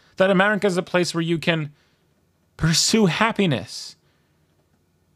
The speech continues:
We aren't, we, we aren't living in that place.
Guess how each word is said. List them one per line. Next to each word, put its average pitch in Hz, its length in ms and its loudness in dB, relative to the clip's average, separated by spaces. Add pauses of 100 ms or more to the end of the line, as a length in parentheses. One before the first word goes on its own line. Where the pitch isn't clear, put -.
We 156 120 4
aren't, 220 360 2
we, 190 160 4
we 190 180 2
aren't 226 220 0
living 233 360 2
in 202 140 4
that 175 220 0
place. - 640 -2